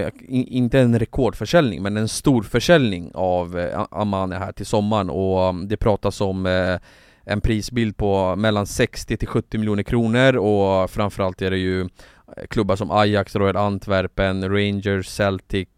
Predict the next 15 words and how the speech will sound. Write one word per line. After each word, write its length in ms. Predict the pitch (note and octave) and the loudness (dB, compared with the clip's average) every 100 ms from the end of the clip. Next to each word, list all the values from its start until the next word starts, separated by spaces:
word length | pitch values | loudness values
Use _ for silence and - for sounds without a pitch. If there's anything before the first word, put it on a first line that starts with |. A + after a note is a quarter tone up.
| - - | -16 -8
och 140 | F#2+ | -4
sen 200 | G2 F#2+ | -4 -2
är 120 | F#2 | -2
det 60 | F#2 | -2
ett 100 | - | -4
par 120 | G2 | -6
klubbar 240 | - F#2 | -4 -6
i 60 | F2+ | -6
Frankrike 560 | - G#2 G2+ - - F#2 | -2 -4 -4 -12 -8 -8
också 280 | - - | -8 -14
som 200 | G2 F#2 | -12 -10
har 300 | F2+ F2+ F2 - - - - - | -6 -6 -8 -12 -20 -20 -20 -6
hört 200 | - G#2 | -2 -2
sig 120 | G#2+ | -2
för. 420 | - F#2+ F#2 F#2 | 0 2 2 0